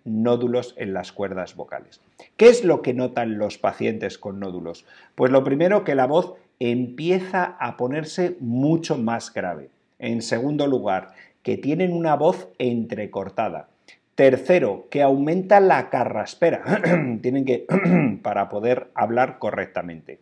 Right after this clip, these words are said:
Incluso algunos casos, en estados mucho más avanzados, lo que les ocurre es que tienen incluso un dolor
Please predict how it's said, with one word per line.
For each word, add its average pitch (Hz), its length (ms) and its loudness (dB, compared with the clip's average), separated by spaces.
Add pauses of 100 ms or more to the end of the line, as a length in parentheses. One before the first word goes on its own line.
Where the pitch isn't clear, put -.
(460)
Incluso 120 420 0
algunos 175 440 2
casos, 190 500 -2
en 98 160 -10
estados 135 440 -4
mucho 113 340 -6
más 139 240 -4
avanzados, 151 540 -4 (260)
lo 123 200 4
que 117 80 -2
les 107 240 -2
ocurre 151 460 -2
es 143 140 -6
que 147 140 -8
tienen 175 380 -4
incluso 110 480 -8
un 151 220 -2
dolor 156 640 2